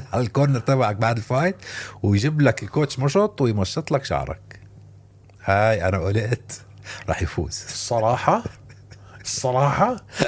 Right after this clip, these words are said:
Speaker 2: بين كل الحركات اللي الواحد بيحكي عليها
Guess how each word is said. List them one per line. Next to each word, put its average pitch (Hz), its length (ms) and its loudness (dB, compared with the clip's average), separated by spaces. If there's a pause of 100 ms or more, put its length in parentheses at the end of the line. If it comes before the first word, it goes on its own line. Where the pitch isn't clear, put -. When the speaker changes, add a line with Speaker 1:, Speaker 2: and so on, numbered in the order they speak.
(800)
Speaker 2:
بين 147 340 4
كل 190 320 2
الحركات 147 640 2
اللي 131 120 4
الواحد 127 440 2
بيحكي 139 260 0
عليها 113 400 2